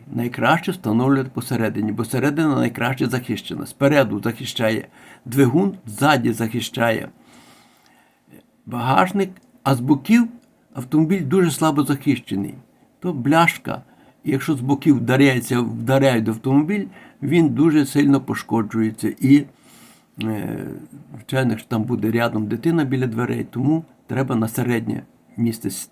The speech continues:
ставити. Тут показують, як використовувати при розвороті бічні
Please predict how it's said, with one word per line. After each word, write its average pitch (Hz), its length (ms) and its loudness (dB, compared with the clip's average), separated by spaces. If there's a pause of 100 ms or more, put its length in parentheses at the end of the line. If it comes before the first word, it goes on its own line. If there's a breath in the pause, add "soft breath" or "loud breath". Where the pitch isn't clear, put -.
ставити. 113 600 -8 (520 loud breath)
Тут - 180 -14
показують, 147 560 0
як 160 300 0 (1080 soft breath)
використовувати 139 1080 2
при 131 300 -2 (180)
розвороті 139 840 0 (280)
бічні 165 720 2